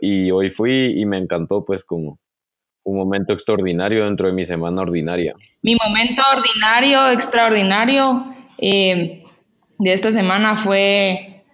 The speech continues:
Speaker 2: ayer, que me tocó ir a trabajar a, pues, tuve que ir a hospita-, al hospital, pues es parte de mi trabajo, y,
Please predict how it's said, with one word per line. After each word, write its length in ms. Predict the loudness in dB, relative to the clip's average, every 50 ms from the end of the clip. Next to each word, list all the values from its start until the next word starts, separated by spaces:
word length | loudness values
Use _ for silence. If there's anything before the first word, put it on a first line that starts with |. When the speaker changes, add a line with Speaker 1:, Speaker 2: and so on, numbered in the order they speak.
| _ _ _ -6
Speaker 2:
ayer, 360 | -2 0 0 2 2 2 0 -2 -4 -8 -12 -18 _ _ _ _ _ _ _ _ _ _ _ _ _ _ _ _ _ _ -4
que 160 | 0 0 2
me 140 | 2 0 0
tocó 360 | 0 -2 0 0 2 2 4
ir 140 | 4 4 4
a 80 | 2 2
trabajar 440 | 2 2 2 2 2 2 0 2 2
a, 720 | 2 2 2 2 2 2 0 -2 -4 -8 -12 -20 _ _ _ _ _ _ _ _ _ _ _ _ _ _ _ _ -4
pues, 320 | 0 0 0 0 -2 -8 -8 -10 -12 -8 -2
tuve 160 | 0 2 2 4
que 80 | 4
ir 80 | 4 4
a 80 | 4
hospita-, 440 | 2 0 2 0 0 0 0 -2 -2
al 420 | -2 0 0 2 2 2 2 0 0
hospital, 640 | -2 -2 -4 -6 -2 0 0 2 2 0 -2 -4 -6 -12 -8
pues 140 | -6 -4 -4
es 120 | -4 -6
parte 240 | -4 -4 -2 0 0
de 60 | 0
mi 100 | 0 0
trabajo, 580 | 0 2 2 2 2 2 2 2 0 0 0 -4 -8 -12 -10 -10 -8 -6 -8 -8 -8 -12 -20 _ -6
y, 540 | -2 0 2 2 2 2 0 -2 -4 -8